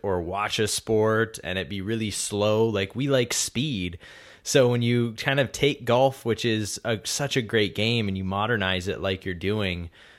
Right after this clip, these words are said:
um, it really is not only revolutionizing golf, but I think that it's gonna be a stepping stone into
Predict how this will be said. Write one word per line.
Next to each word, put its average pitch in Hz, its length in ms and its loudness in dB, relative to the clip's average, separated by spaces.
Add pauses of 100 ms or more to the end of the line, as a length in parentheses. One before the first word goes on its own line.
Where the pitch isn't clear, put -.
(100)
um, 92 600 -2 (100)
it 113 180 -2
really 160 300 4
is 123 160 2
not 131 160 2
only 139 160 0
revolutionizing 101 1400 -2 (300)
golf, 135 480 2
but 104 120 2
I 101 100 6
think 127 400 -6 (220)
that 101 180 -4
it's - 160 -12
gonna 113 160 -4
be 101 120 0
a 92 40 0
stepping 104 440 -2
stone 98 300 -4
into 90 200 -4